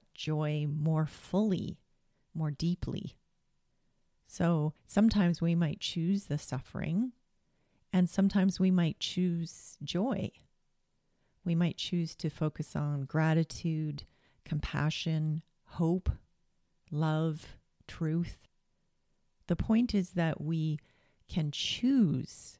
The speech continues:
which experience we want to have, and that we're making that choice consciously. That is the power of mindset. I think it's really understandable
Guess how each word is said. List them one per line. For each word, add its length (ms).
which 260
experience 640
we 100
want 240
to 60
have, 460
and 160
that 100
we're 120
making 340
that 200
choice 320
consciously. 880
That 440
is 160
the 120
power 800
of 240
mindset. 920
I 40
think 180
it's 240
really 460
understandable 1200